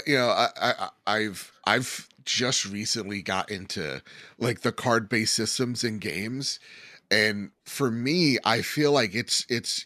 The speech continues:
it's you guys, it's, it's the indies that are really making that card-based system not just work, but have it be so much fun, because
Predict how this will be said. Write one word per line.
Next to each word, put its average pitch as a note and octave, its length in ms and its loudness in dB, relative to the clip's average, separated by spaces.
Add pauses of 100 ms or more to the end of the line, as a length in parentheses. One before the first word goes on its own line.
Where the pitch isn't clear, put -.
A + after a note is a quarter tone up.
(160)
it's B2+ 220 -4
you A#2 260 -8
guys, E2+ 420 -2
it's, - 280 -6 (280)
it's - 200 -2
the B2+ 180 2
indies B2+ 320 0
that G#2+ 140 2
are G2+ 100 2
really A#2+ 300 2
making A2 360 -2
that G2 200 -2
card-based A2+ 680 0
system C#3+ 600 0 (640)
not C3 260 4
just D3 240 4
work, G#2+ 420 2 (200)
but A2+ 200 0 (440)
have C#3+ 380 2
it B2+ 240 0
be B2 160 -4
so C#3+ 1000 2 (480)
much A#2 320 0
fun, B2+ 400 2
because A2 460 -4